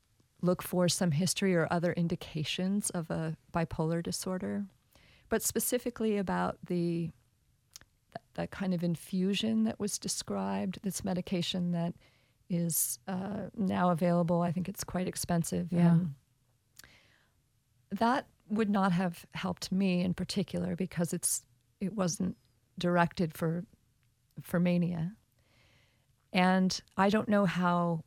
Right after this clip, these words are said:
Speaker 1: it, it, it seems to be in its very initial phases. So it, it may be more arduous now than it, it could potentially be in the future.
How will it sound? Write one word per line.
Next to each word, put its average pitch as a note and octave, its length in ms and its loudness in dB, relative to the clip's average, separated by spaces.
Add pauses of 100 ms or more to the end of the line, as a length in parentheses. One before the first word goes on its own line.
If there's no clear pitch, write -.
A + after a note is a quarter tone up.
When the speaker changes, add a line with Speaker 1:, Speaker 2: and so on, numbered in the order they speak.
Speaker 1:
it, G3 160 0
it, - 180 -10
it F3 160 -2
seems G#3 320 2
to G3 100 -2
be F#3 140 0
in F3+ 80 2
its E3+ 160 -4
very E3+ 260 2
initial D#3+ 560 0 (500)
phases. D#3+ 600 -2
So D#3 560 -2 (460)
it, - 160 -6
it F3+ 140 -4
may E3+ 140 2
be E3+ 200 0
more D#3+ 260 0
arduous D#3+ 540 0
now D3+ 280 0
than D3 180 -2
it, C#3+ 120 -4 (320)
it - 180 -8
could E3 200 -6
potentially E3 560 -2
be D#3 200 -4
in D3+ 100 0
the D3+ 60 -4
future. E3 600 -8